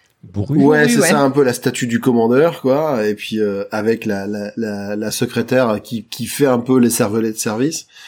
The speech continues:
Speaker 2: Mais il y a toujours, euh, je sais pas, il y a un charme qui fait
Speaker 3: Ouais.
Speaker 2: que, que ça, ça marche bien. Et je pense que
Speaker 1: En
Speaker 2: on
Speaker 1: fait,
Speaker 2: le regardera a posteriori.
Speaker 3: Oui, je pense aussi, ouais.
Speaker 1: dans cet épisode, c'est un mix donc entre l'affaire Protero, Mad Men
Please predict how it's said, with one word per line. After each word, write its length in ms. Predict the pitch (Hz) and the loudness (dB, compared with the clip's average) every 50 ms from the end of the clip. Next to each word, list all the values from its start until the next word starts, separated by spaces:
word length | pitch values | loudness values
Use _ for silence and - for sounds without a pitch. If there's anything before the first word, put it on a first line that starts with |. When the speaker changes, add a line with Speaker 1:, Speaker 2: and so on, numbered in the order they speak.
| - - - - _ _ _ - | -20 -20 -20 -20 _ _ _ -6
Speaker 2:
Mais 100 | 104 113 | -2 0
il 40 | 120 | 2
y 40 | 131 | 4
a 80 | 135 131 | 2 2
toujours, 460 | 127 - 151 143 131 165 220 208 170 | 2 0 0 2 2 2 2 4 4
euh, 320 | 139 123 123 123 120 120 120 117 113 113 113 113 113 113 113 113 117 117 120 120 120 117 110 | 4 4 6 6 4 4 2 0 0 0 -2 -2 -2 -2 -2 0 0 0 0 0 -2 -2 -4
je 140 | - - 117 | -4 -6 -4
sais 160 | 120 151 143 | -2 -2 -2
pas, 140 | 107 113 143 | 0 0 0
il 60 | 151 | 0
y 20 | |
a 60 | 127 107 | 0 -2
un 60 | 107 | -2
charme 460 | - - - 143 143 147 135 120 113 | -2 0 0 0 0 0 0 -2 -2
qui 140 | - - - | -6 -10 -10
fait 160 | - - - | -4 0 2
Speaker 3:
Ouais. 340 | 214 226 233 240 - - - | 4 4 4 4 4 4 2
Speaker 2:
que, 220 | - - 101 101 | 0 -4 -6 -8
que 220 | 101 - - 117 107 | -8 -8 -8 -8 -6
ça, 260 | - - 107 104 98 | -6 -4 -4 -4 -4
ça 140 | - - 117 | -2 0 2
marche 260 | 135 139 - - 139 | 2 2 2 0 0
bien. 200 | 117 110 117 120 - - - - - - _ - | 0 0 -2 -4 -4 -8 -20 -20 -20 -20 _ -6
Et 60 | 107 104 | -4 -4
je 60 | - | 0
pense 180 | - 165 160 - | 0 0 -2 0
que 100 | - 156 | 0 0
Speaker 1:
En 60 | 160 160 | 0 0
Speaker 2:
on 80 | 135 101 | -2 0
Speaker 1:
fait, 120 | - 131 | 0 2
Speaker 2:
le 60 | 120 120 | 2 2
regardera 340 | 127 120 123 117 113 113 | 2 2 0 0 0 0
a 40 | 120 | -2
posteriori. 540 | 104 120 113 - - 120 110 110 101 98 95 - _ _ _ - | -2 -2 -4 -2 -2 0 0 0 -2 -2 -6 -10 _ _ _ -2
Speaker 3:
Oui, 180 | 226 226 247 240 | 2 2 2 0
je 80 | - - | -2 -6
pense 200 | 233 233 226 240 | -8 -6 -6 -8
aussi, 180 | 226 - - | -10 -10 -10
ouais. 60 | 226 214 208 214 220 - - _ _ _ _ _ | -12 -12 -12 -16 -18 -20 -20 _ _ _ _ _
Speaker 1:
dans 120 | - 127 113 | -6 -6 -4
cet 180 | - 131 117 - | -4 -2 -2 -2
épisode, 380 | 135 - 131 127 151 180 190 | -2 0 0 2 2 2 2
c'est 140 | - - - | 0 0 2
un 140 | 117 107 110 | 2 2 2
mix 260 | 113 135 165 - - | 2 0 -2 -4 -4
donc 200 | - 113 98 - 95 | -4 -4 -4 -4 -6
entre 240 | 92 - 104 95 | -6 -2 -2 0
l'affaire 280 | 92 95 98 98 139 127 | 2 2 0 0 0 -2
Protero, 580 | - - 120 - - 113 107 113 131 170 - - - _ _ _ _ _ _ _ _ | 0 -2 -2 0 0 0 2 2 2 2 0 -2 -8 _ _ _ _ _ _ _ _
Mad 260 | 104 107 127 139 135 | -2 0 0 0 2
Men 440 | 135 135 135 165 208 190 123 110 107 | 2 2 2 2 2 0 -2 -2 -4